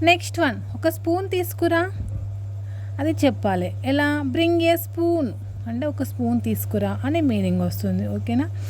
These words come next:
నెక్స్ట్, "ప్లేట్లు కడుగు." తిన్న తర్వాత ప్లేట్లు కడగాలని చెప్తాం కదా వర్క్ అయిన తర్వాత,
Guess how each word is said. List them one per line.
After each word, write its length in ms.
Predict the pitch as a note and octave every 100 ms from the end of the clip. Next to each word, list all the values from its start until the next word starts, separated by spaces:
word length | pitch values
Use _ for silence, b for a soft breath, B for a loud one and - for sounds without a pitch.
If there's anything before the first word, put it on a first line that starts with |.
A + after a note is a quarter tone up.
| B B -
నెక్స్ట్, 360 | F#4 E4+ - B3 - B -
"ప్లేట్లు 340 | D#4 D#4+ D#4+ D#4+
కడుగు." 560 | C4+ A3 G#3+ A3 G#3
తిన్న 300 | G3+ G3+ G#3
తర్వాత 380 | A3 A3 G#3 G3+
ప్లేట్లు 300 | G#3+ G3 G3+
కడగాలని 600 | G3+ F#3 F#3+ F#3+ F#3 F#3+
చెప్తాం 380 | A#3 G#3 A3 G#3+
కదా 140 | G3
వర్క్ 300 | F3+ F3+ -
అయిన 160 | G3 F3+
తర్వాత, 500 | F#3 F3+ E3+ B3+